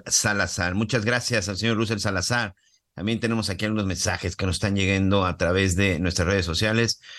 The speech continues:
Muchos días, Miguel. Sí, este, es importante que se investigue, aunque no se descarta que en la zona de Sonora, como en el resto del país,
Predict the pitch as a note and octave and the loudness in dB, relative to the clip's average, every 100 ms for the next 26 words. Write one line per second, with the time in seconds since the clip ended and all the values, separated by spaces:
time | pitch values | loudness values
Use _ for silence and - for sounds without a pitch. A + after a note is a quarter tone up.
0 | - - _ A#2 A#2 G2 A#2 A#2 A2 G#2+ | -20 -20 _ 2 2 2 4 4 2 0
1 | A2+ - C3+ C3+ C3 A2 - - A2 - | 0 0 2 4 4 2 -2 -4 -4 0
2 | C3 D3 A#2+ B2+ B2 A2 G#2+ F#2+ F#2+ B2+ | 2 2 2 0 0 -4 -4 -4 -2 0
3 | A#2+ C3+ A#2+ G#2 G#2+ A2 B2 G2+ - A2+ | 2 4 2 0 -2 -2 -2 -2 -2 -4
4 | G#2+ - F#2 G2 F2+ E2 A2+ A2+ A2 F#2+ | -4 -4 -6 -4 -2 -2 0 0 0 -2
5 | D#2 E2+ F#2+ G#2+ G2 F2+ E2+ E2 F#2 F2+ | -4 -2 0 0 0 -4 -4 -4 -4 -2
6 | F#2+ G2 - A#2+ A#2+ - | -2 0 0 0 -2 -6